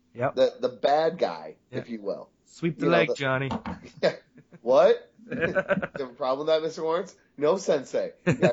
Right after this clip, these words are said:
Speaker 2: I
Speaker 1: <laughs>
Speaker 2: fucking love that movie. I'm super excited about that. Um, other eighties movie pop icon,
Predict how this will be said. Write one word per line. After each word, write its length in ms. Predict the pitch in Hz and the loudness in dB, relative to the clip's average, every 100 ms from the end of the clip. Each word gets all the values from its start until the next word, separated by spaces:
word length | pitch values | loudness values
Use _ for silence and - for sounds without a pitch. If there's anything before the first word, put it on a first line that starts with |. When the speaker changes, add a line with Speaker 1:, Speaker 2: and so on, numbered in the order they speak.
| - | 0
Speaker 2:
I 40 | |
Speaker 1:
<laughs> 120 | - | -4
Speaker 2:
fucking 460 | - 240 190 147 131 | -2 -2 -4 -10 -10
love 300 | 151 277 277 | 0 2 4
that 240 | 208 135 139 | 2 -2 -4
movie. 380 | 139 131 131 _ _ - | -6 -6 -10 _ _ -10
I'm 180 | 143 143 | -8 -8
super 540 | - - - 226 214 | -14 -16 -8 -2 -2
excited 280 | 180 175 156 | 0 -2 0
about 280 | 131 127 - | 0 -2 -2
that. 320 | 90 95 - _ _ - - | -6 -6 -12 _ _ -20 -8
Um, 400 | 123 120 120 120 - _ _ _ _ | -2 2 2 -2 -8 _ _ _ _
other 240 | 143 175 165 | 2 2 0
eighties 380 | 160 151 143 131 | -4 -4 -6 -8
movie 440 | 139 143 139 135 | -8 -6 -6 -8
pop 380 | 135 131 123 - | -4 -2 -2 -2
icon, 560 | 110 120 123 120 123 | -2 -2 -2 -4 -4